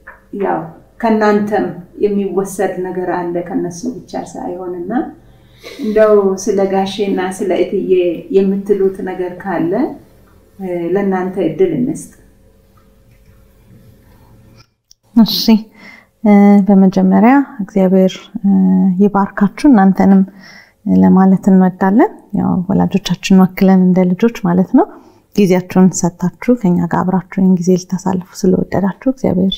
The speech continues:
Speaker 2: እ፣ ይባርካችሁ። እ፣ ጥቂት ነገር ምናልባት ለማለት የምንችለው አሁንም እንደተጠቀሰው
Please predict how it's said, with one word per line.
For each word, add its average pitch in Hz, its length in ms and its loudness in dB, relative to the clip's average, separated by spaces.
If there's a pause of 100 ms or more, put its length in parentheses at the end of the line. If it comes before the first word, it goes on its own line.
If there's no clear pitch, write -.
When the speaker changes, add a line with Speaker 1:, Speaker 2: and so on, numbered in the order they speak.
(100)
Speaker 2:
እ፣ 196 100 -4 (480)
ይባርካችሁ። 214 680 -2 (720)
እ፣ 214 160 2 (840)
ጥቂት - 300 -2
ነገር 202 320 2
ምናልባት 185 500 2 (340)
ለማለት 190 600 2 (380)
የምንችለው 190 720 4 (480)
አሁንም 190 480 4
እንደተጠቀሰው 185 840 0